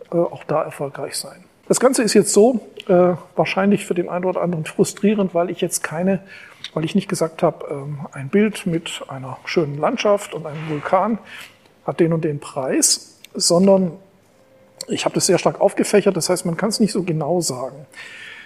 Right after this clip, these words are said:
Ähm, also für den einen oder anderen hat diese Ausführung von mir jetzt vielleicht keine so konkreten Informationen gebracht, aber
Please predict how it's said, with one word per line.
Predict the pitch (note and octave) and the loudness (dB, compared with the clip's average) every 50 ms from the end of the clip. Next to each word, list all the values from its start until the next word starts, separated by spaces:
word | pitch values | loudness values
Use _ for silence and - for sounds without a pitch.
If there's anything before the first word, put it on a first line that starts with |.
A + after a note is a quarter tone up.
| - _ _ _ | -20 _ _ _
Ähm, | - D#3+ D3+ D#3 D#3+ E3 F3+ G3 - - - _ _ _ | -6 -4 -2 0 -2 -2 -4 -6 -12 -20 -20 _ _ _
also | - - D#3 E3+ | -8 -6 -6 -4
für | - F#3+ | -2 -2
den | F#3 F3 - | -2 -2 -2
einen | E3 F3+ G3+ | -4 -4 -2
oder | G3+ F#3 F3 F3+ | -2 -2 -2 -4
anderen | - F#3 F#3+ G#3+ F#3+ D#3 | -4 -4 -2 -2 0 0
hat | D#3+ E3+ E3 - - - - _ _ _ _ _ - | 0 0 -2 -4 -10 -12 -12 _ _ _ _ _ -2
diese | F3+ F3 E3 E3 D3+ - | 0 0 0 0 0 2
Ausführung | F3+ G#3 - - - G3+ G3+ G3 F#3 - | 4 4 4 4 4 4 4 4 4 2
von | - F#3 F3 | 2 2 4
mir | F3+ F#3 | 4 4
jetzt | F3+ F3 D#3+ - | 4 4 2 2
vielleicht | - F#3+ E3 D3+ D3+ - - - | 0 0 0 0 0 -2 -6 -4
keine | - D#3 F#3+ A#3+ G#3+ | -2 0 4 4 4
so | F#3+ D3+ | 2 0
konkreten | - - E3+ D3+ - - - D#3 E3 G3+ - C#4 A3 | -2 -4 -4 -4 -4 -6 -4 -2 -2 -2 -2 -4 -4
Informationen | F#3 E3+ - - F#3+ E3+ E3+ E3+ - - F3 F3+ F#3+ F#3 | -4 -4 -2 -2 -2 -2 -2 -4 -4 -4 -2 -2 0 -2
gebracht, | F3+ E3 E3 - - E3+ F3 - - | -2 -4 -4 -4 -6 -6 -6 -6 -12
aber | - D3+ D#3+ D3+ | -8 -8 -8 -8